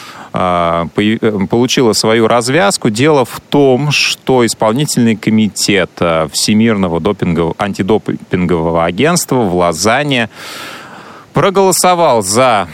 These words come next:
отстранение, а, Российской Олимпийской Федерации от всех, а, крупных международных соревнований, от чемпион-, от Олимпийских, а, игр ближайших, где, а, наши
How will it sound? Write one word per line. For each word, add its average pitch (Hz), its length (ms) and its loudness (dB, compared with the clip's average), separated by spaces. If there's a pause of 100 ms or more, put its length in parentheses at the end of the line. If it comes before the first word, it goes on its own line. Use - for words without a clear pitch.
(140)
отстранение, 104 1040 -2 (160)
а, 90 400 0
Российской 95 760 0 (220)
Олимпийской 87 800 -2 (120)
Федерации 95 800 0 (100)
от 101 180 -2
всех, - 580 -2
а, 82 260 -2
крупных 107 720 -2 (100)
международных 82 800 -2
соревнований, 87 840 -2
от 87 160 -4
чемпион-, 85 500 -6
от - 340 -4
Олимпийских, 87 800 -4
а, 82 300 -2
игр 123 480 0
ближайших, 104 760 -2 (420)
где, 117 420 0
а, 87 540 0
наши 90 640 -2